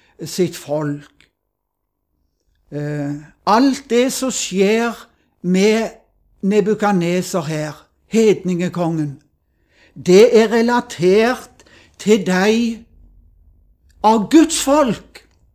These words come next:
som var komne til Babylon. Daniel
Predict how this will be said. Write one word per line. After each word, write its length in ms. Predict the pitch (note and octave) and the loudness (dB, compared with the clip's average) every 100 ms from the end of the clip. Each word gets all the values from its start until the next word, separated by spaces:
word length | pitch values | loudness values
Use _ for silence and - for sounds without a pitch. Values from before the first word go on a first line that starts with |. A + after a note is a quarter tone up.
| _ _ _ _ _ _ _ _ _ _ - | _ _ _ _ _ _ _ _ _ _ -6
som 260 | - A#3 | 2 4
var 520 | G3 A#3+ A#3 - - _ _ _ _ | 4 4 2 -2 -18 _ _ _ _
komne 580 | - A#3 F#3 D#3+ F3+ F#3+ - _ _ - | 0 2 2 0 -6 -8 -14 _ _ -12
til 100 | F3+ | -10
Babylon. 560 | D3 C#3+ D3 C#3 D3 - _ _ _ _ _ _ _ _ _ _ _ _ _ _ _ _ _ _ _ _ - | -8 -10 -10 -12 -14 -18 _ _ _ _ _ _ _ _ _ _ _ _ _ _ _ _ _ _ _ _ -4
Daniel 720 | E3 G#3 A3 A3 A3 A3+ | 0 2 2 2 0 -4